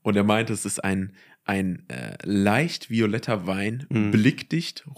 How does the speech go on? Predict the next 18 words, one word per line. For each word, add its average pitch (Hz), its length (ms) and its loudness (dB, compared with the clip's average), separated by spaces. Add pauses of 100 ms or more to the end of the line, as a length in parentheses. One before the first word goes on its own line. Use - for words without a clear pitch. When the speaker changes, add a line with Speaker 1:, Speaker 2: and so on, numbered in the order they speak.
(140)
Speaker 1:
Rotwein 101 380 0
ist - 200 -6
es. 127 220 -4
Speaker 2:
Ja, 127 80 -2
der 117 140 0
blickdicht 123 440 -2
ist 123 160 -4
fuck, - 320 -4
Alter. 127 300 4
Speaker 1:
Ja, 196 260 6
wirklich, - 320 4
ich - 100 0
seh 165 100 4
gar 160 280 6
Speaker 2:
<laughs> - 0 -
Speaker 1:
nichts. - 400 -4 (480)
Ähm, 123 520 6 (100)
und 113 460 4